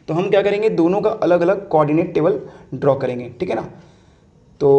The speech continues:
coordinate table बनाने के लिए एक्स और वाई का value हम लोग find out करेंगे इस वाले equation का। तो अगर आप एक्स को यहाँ पे स्टूडेंट ज़ीरो ले लेते हो, ठीक है, देखो कैसे निकालेंगे,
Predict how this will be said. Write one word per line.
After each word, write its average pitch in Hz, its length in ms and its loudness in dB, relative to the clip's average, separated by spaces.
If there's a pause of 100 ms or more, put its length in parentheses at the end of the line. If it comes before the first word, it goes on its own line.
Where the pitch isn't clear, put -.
(720)
coordinate 151 380 0
table 185 200 2
बनाने 170 320 2
के 180 120 -6
लिए 190 100 2
एक्स 170 300 -2
और 175 60 0
वाई 165 140 2
का 170 100 0
value 156 280 2
हम 165 140 -2
लोग - 180 -6
find 147 180 0
out 156 120 -4
करेंगे 170 280 -4 (140)
इस - 100 -10
वाले 156 200 0
equation 156 300 -6
का। - 100 -6
तो - 360 -14 (200)
अगर 190 320 -2
आप 180 280 0
एक्स - 180 -4
को 165 140 -6
यहाँ 151 180 -2
पे 185 240 -4
स्टूडेंट - 280 -6 (480)
ज़ीरो 202 220 2
ले 160 100 4
लेते 131 220 -2
हो, 123 100 -10 (180)
ठीक 190 100 -4
है, 180 100 0 (640)
देखो - 300 -18 (200)
कैसे 170 220 -2
निकालेंगे, 170 380 0